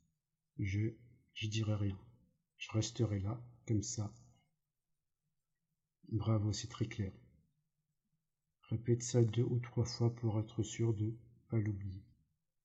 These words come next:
Lenny murmura en lui-même doucement. Je dirai rien, je dirai rien, je dirai rien. Bon, dit Georges, et puis,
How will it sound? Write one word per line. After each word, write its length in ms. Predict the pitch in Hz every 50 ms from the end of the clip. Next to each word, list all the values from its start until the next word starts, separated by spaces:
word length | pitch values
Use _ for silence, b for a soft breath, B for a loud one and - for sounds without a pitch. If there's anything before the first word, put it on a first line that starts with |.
| _ _ _ _ _ _ _ _ _ _ _ _ _ _ _ _ _ _ -
Lenny 300 | - 110 104 107 113 117
murmura 600 | 113 113 110 110 104 104 95 101 107 113 - - - - - -
en 80 | 117
lui-même 420 | 107 104 98 98 101 101 107 104 95
doucement. 480 | 98 98 - - 107 101 98 117 123 - - - _ _ _ _ -
Je 120 | 95 87 87
dirai 260 | - 107 101 101 101
rien, 340 | 101 101 98 98 104 117 120 - - - -
je 100 | 101 92
dirai 300 | 90 98 101 95 98 95
rien, 340 | 95 101 98 98 104 - 147 139 127 117
je 80 | 95
dirai 260 | 95 101 98 98 98
rien. 160 | 92 90 90 - - _ _ _ _ _ _ _ _ _ _ _ _ _ _ _ _ _ _ _ _ _ _ _ _ _ _ _ - 131
Bon, 260 | 117 101 107 110 107
dit 180 | 98 101 101
Georges, 400 | 95 92 95 92 90 87 - - - -
et 100 | - 110
puis, 380 | 101 - - - - 107 120 120